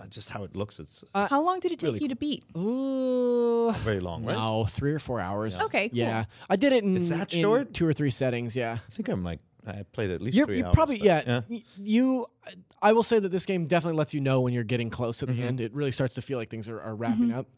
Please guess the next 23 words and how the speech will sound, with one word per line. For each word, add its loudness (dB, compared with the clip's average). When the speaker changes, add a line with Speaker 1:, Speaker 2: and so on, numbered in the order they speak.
Speaker 1:
Mm-hmm. -6
Speaker 3:
I've 4
heard 2
Speaker 2:
Um, -6
Speaker 3:
people 2
compare 0
it -2
to -4
Journey. -8
Speaker 2:
So 8
I've 4
heard 0
people 2
compare 2
it -2
to -4
Journey, 0
<coughs> 4
including 0
our 4
review 2
itself, -2
uh, -4